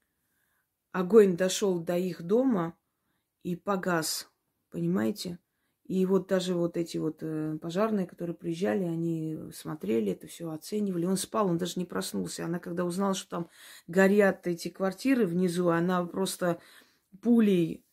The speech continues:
летела домой, чтобы звонила, он не брал трубку, она подумала, что всё. Она приехала, ребёнок спит, дверь открыла,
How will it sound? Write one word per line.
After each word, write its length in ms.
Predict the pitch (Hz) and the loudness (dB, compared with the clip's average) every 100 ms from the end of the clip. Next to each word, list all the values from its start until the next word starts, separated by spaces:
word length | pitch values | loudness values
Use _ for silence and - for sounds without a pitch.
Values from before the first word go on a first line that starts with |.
| _ | _
летела 540 | 180 190 190 190 175 | -2 -2 2 2 4
домой, 480 | 170 185 196 247 269 | 4 2 2 4 4
чтобы 520 | 254 - 190 185 175 | 0 -2 -4 2 2
звонила, 580 | 170 185 196 202 233 208 | 2 2 4 6 6 4
он 160 | 180 185 | 4 2
не 80 | 185 | 2
брал 340 | 180 185 175 | 2 0 0
трубку, 380 | 214 254 247 190 | 0 -2 -2 -4
она 200 | 180 180 | -2 -2
подумала, 420 | 175 180 208 185 | -4 -2 0 0
что 240 | 170 - 170 | -4 -6 -8
всё. 460 | - 165 160 - _ _ _ _ _ _ _ _ _ | -4 0 0 -2 _ _ _ _ _ _ _ _ _
Она 220 | 170 185 | -2 0
приехала, 680 | 185 196 202 277 277 220 196 | 0 -2 4 4 4 4 4
ребёнок 460 | 185 180 202 175 170 | 2 2 2 2 -2
спит, 420 | - - 262 247 | -8 -2 -2 -2
дверь 260 | 175 190 180 | 2 2 4
открыла, 680 | 170 - 226 262 247 226 | 0 -2 2 4 4 2